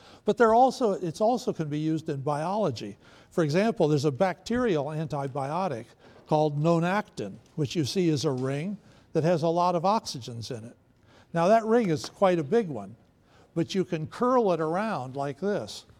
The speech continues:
as I show here, right? Bend those ends up,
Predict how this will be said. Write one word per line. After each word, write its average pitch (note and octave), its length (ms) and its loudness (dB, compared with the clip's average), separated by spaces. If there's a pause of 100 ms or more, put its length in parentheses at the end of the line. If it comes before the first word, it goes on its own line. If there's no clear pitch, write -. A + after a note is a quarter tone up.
(600)
as C3 220 -8
I B2 140 -10
show C3 300 -6
here, C3+ 320 -4 (840)
right? C3 300 -6 (520)
Bend D#3+ 360 0
those D#3 260 2
ends E3 400 -2
up, D3 260 -2